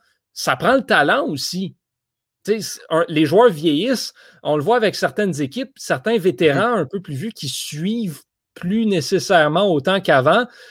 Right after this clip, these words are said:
Speaker 1: euh,
Speaker 2: Mhm.
Speaker 1: ben, se font sortir de l'alignement. Marleau, il reste dans l'alignement, donc il a le talent, il a le corps, il a tout, là, ce gars-là.
Speaker 2: Ouais, puis sa, sa, sa production, bien qu'elle, bien qu'elle a descendu, euh, est quand même, c'est quand même assez respectable.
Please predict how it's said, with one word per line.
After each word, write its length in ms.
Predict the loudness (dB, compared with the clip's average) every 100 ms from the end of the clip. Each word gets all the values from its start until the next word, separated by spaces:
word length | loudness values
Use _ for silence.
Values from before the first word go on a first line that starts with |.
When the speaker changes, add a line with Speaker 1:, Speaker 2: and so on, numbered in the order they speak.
| -8 2
Speaker 1:
euh, 160 | 4
Speaker 2:
Mhm. 60 | 6
Speaker 1:
ben, 160 | 4
se 140 | 2 0
font 400 | 2 4 0 -2
sortir 460 | -4 -4 -2 -4 0
de 80 |
l'alignement. 540 | 2 2 2 -2 -2 -2
Marleau, 420 | -4 0 0 0
il 120 | -4
reste 300 | 0 2 2
dans 100 | 2
l'alignement, 400 | 0 0 -2 -2
donc 200 | -2 -2
il 60 | 0
a 60 |
le 100 | 0
talent, 400 | 2 0 2 -2
il 320 | -2 -6 0 2
a 100 | 2
le 160 | 0
corps, 360 | -2 0 2 2
il 120 | 0
a 60 | -2
tout, 340 | -2 -4 -4 -4
là, 220 | -2 -2
ce 80 | 0
gars-là. 440 | 0 2 0 -2 -10 _ _ _ _ 0
Speaker 2:
Ouais, 200 | 2 0
puis 340 | -4 -6 -4
sa, 200 | -4 -4
sa, 220 | -6 -10
sa 160 | -10 -6
production, 480 | -4 -4 0 2 2
bien 200 | 0 0
qu'elle, 220 | 0 -2
bien 80 | -4
qu'elle 160 | -4 -4
a 60 |
descendu, 580 | -4 -4 -6 -6 -6 -8 -10 -20 -20 -4
euh, 180 | -2 0
est 140 | -2
quand 180 | 0 2
même, 160 | 2 -2 -8 -16
c'est 340 | -18 -16 -8
quand 100 | -2
même 80 | 2
assez 220 | 2 0
respectable. 760 | 0 -2 -4 -2 0 0 -2